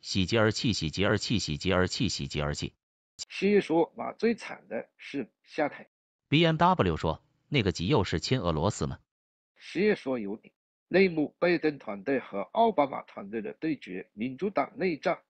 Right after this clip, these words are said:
Speaker 2: 一触即发。拜登团队开始猛烈批评奥巴马团队，他们悲伤、恐惧和害怕。而对于曾经的盟友则进行了嘲讽，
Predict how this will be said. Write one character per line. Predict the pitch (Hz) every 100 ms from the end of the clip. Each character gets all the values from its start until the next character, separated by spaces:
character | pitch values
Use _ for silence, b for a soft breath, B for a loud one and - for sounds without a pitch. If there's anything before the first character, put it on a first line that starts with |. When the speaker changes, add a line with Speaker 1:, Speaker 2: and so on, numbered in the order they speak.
| _
Speaker 2:
一 | 120
触 | 139 226
即 | 202 - 110
发。 | 151 147 - _ _ _
拜 | 131 123
登 | 127 127
团 | - 131 190
队 | - 147 113
开 | - -
始 | 147 123
猛 | 104 110 92 98
烈 | 156
批 | - - 190
评 | - 98 -
奥 | 196
巴 | 180 156
马 | 156 -
团 | - -
队， | - 151 _ _ _
他 | 135
们 | 127 120 107 -
悲 | 185 190
伤、 | - 160 - _
恐 | - 107 95 -
惧 | 220 214 _
和 | -
害 | 107 - 151
怕。 | - 143 _ _ _ _ -
而 | 139
对 | 143 233
于 | 180 110
曾 | - 120 143
经 | 156
的 | 131
盟 | 104 113 147
友 | 170 110 - _
则 | 95 101
进 | - 202
行 | 151 110
了 | 101 123 -
嘲 | - 123 139
讽， | -